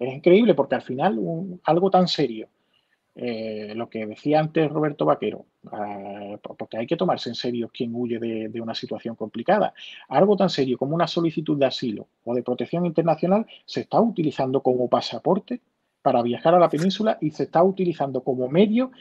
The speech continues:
para paralizar expulsiones de, de sujetos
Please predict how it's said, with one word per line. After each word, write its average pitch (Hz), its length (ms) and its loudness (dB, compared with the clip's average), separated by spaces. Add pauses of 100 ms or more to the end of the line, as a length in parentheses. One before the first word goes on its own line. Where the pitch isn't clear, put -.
(160)
para 135 140 4
paralizar 131 480 2
expulsiones 185 680 -2 (360)
de, 113 1120 -4
de 107 120 -10
sujetos 156 460 -4